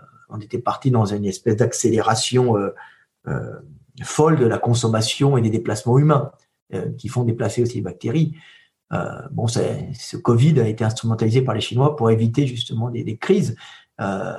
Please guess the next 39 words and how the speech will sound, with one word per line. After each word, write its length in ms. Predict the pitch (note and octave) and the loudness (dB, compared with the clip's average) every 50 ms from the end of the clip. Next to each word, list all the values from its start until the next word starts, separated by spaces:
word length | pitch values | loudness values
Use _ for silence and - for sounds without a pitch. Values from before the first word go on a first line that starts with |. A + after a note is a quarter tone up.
| - - - | -10 -6 0
mais, 340 | A2+ B2+ D3+ F3+ F3 C3+ | 2 4 6 6 4 4
euh, 260 | A2+ G#2+ - A2 G#2+ G#2+ - - - - - - _ _ _ _ _ _ _ _ _ _ _ _ | 2 0 -2 -4 -6 -10 -12 -16 -20 -20 -20 -20 _ _ _ _ _ _ _ _ _ _ _ _
cette 240 | _ - - - - | _ -20 -18 -14 -8
crise 280 | - - C#3 C3+ B2+ | -2 2 2 2 2
du 120 | A2+ A2+ A2+ | 2 -2 -2
covid, 360 | - A2 G#2 A#2 D#3 D#3+ C3+ | -2 -2 0 2 2 2 2
hein, 380 | A#2 A#2+ B2 A#2 A2+ - - - - | 0 -2 -2 -4 -6 -8 -8 -6 0
est 300 | - C3+ C#3 D#3 D#3+ D#3+ C#3 | 4 4 6 6 4 2 0
utilisée 460 | A#2+ B2 B2 A#2+ A#2 A#2 A2+ D3 D3+ | -2 -2 -2 0 0 2 2 2 0
pour 160 | D3+ - - | 0 0 0
ralentir 400 | A#2 A#2 A#2+ A#2 A#2 A#2+ E3 F3 | 2 2 2 0 0 0 2 2
aussi 300 | C3 A2+ A2+ - - D3 D3 | 2 0 0 -2 0 2 2
l'économie, 460 | - A#2+ - A#2 G#2+ G#2+ A2+ B2+ C3+ | 2 2 0 -2 -2 0 2 0 0
je 120 | C3+ - | 0 -2
pense, 340 | - B2 B2 B2+ - - - - - - - - _ _ _ _ - | -4 -4 -4 -4 -4 -8 -10 -14 -20 -20 -20 -20 _ _ _ _ -2
et 120 | B2 A#2 | 0 0
pour 220 | A#2+ C3 B2+ A#2 A#2 | 2 0 0 0 0
faire 180 | - A#2+ A#2 | 0 -2 -2
surtout 300 | A#2 - A#2+ A#2 D3 C3+ | 0 -2 0 2 2 2
un 60 | A2+ | 2
changement, 440 | A2 - A#2 A#2+ A#2+ A2+ A#2+ C3+ C#3 | 2 2 2 2 2 4 4 4 4
de 80 | C3+ C3 | 4 2
passer 320 | - B2+ B2 A#2+ - C#3 | -2 -4 -4 0 0 0
progressivement 640 | C3+ B2 A#2 A2+ - - A2+ A2+ A#2+ A#2+ C3 C#3 C3+ - - - _ _ _ _ _ - | 0 2 0 -2 -2 -2 -4 0 2 2 2 2 0 -2 -10 -20 _ _ _ _ _ -8
à 160 | - G2 A2 | -6 -2 2
d'autres 360 | A#2 C3+ C3+ C3 B2 A#2 G#2+ A2 - A#2+ G#2+ A#2 | 2 2 2 2 0 -2 -2 -2 -6 -4 -4 -2
économies. 400 | A#2 - A2+ A2 A2+ A#2+ D3+ F3 | -2 0 0 2 2 4 2 2
On 80 | - | 0
peut 140 | - G#2 - | -2 -4 0
pas 160 | - C3 C#3 | 2 2 2
y 120 | D3 C3+ - | 2 2 2
passer 360 | D3 C3 C3 - - B2+ B2 | 0 0 0 2 0 0 0
tout 100 | - B2+ | 0 -4
de 80 | A#2+ | -4
suite 280 | - - D3 D3 D3 C#3+ | -2 0 0 0 0 0
parce 200 | - A2 - - | -8 -12 -12 -10
qu'il 140 | - A2+ A#2 | -10 -10 -8
faudrait 300 | - A#2+ - A#2 A#2 A#2 | -6 -6 -4 -2 -2 -2
changer. 460 | - A#2+ A#2+ A#2 A#2 B2+ B2 B2 | -2 -2 -2 0 0 0 0 -2